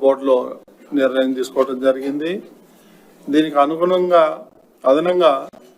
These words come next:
వాళ్ళ పిల్లలు ఎవరైతే ఉన్నారో, చదువుకుంటున్నారో, వాళ్ళకు కూడా టీటీడీ తరపున చదువు చెప్పిస్తామని, ఫ్రీ ఎడ్యుకేషన్ ఇద్దామని కూడా చెప్పి మేము బోర్డులో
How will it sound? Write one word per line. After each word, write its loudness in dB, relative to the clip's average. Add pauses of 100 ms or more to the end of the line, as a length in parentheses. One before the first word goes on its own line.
(960)
వాళ్ళ 4
పిల్లలు 2
ఎవరైతే -2
ఉన్నారో, -2
చదువుకుంటున్నారో, -2
వాళ్ళకు 0
కూడా 0 (800)
టీటీడీ 0
తరపున -2 (880)
చదువు 0
చెప్పిస్తామని, -2
ఫ్రీ -6 (160)
ఎడ్యుకేషన్ -2
ఇద్దామని -2
కూడా -4
చెప్పి -4
మేము -8
బోర్డులో -2